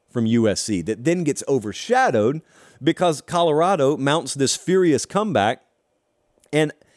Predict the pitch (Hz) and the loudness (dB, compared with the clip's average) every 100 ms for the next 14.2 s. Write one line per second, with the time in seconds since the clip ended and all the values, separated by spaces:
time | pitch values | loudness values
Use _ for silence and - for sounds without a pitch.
0 | _ - - 302 269 233 196 165 135 - | _ -8 -4 -4 -2 -2 0 -2 -4 -6
1 | 185 214 - 175 151 139 131 123 113 127 | -4 -2 -2 0 0 0 -2 -2 -2 0
2 | 110 101 113 110 - 101 92 _ _ _ | -2 -2 -2 -2 0 -2 -2 _ _ _
3 | - 226 254 247 185 127 - - 185 190 | -4 -4 -2 -2 0 -4 -10 -6 -2 0
4 | 185 165 117 - _ 131 143 135 - _ | -2 -2 -6 -12 _ -2 0 0 -2 _
5 | _ _ _ 127 104 175 170 151 160 156 | _ _ _ -8 0 0 -2 -4 -4 -4
6 | 127 165 143 127 120 - - - 151 - | -4 -4 -2 0 -2 -4 -10 -6 -6 -4
7 | 139 - 139 98 98 110 123 127 123 135 | -6 -4 -6 -4 -2 0 2 0 0 0
8 | 135 135 - 139 135 123 143 135 - 139 | -2 -8 -2 0 0 0 0 0 -2 -2
9 | 165 156 139 123 - _ _ _ _ _ | 0 2 2 2 -4 _ _ _ _ _
10 | - 185 170 151 127 - 151 151 117 147 | -2 -2 0 0 0 -2 -2 -2 -2 -4
11 | 135 113 - 139 135 127 123 127 135 131 | -2 -6 -2 0 0 0 -4 -2 -2 -2
12 | 117 104 120 - - 127 123 110 98 - | -4 -4 -6 -6 -6 -4 -4 -4 -6 -4
13 | 117 120 113 107 - 123 107 120 127 131 | -2 -2 -4 -6 -2 -2 0 -2 -2 -2
14 | 123 | -8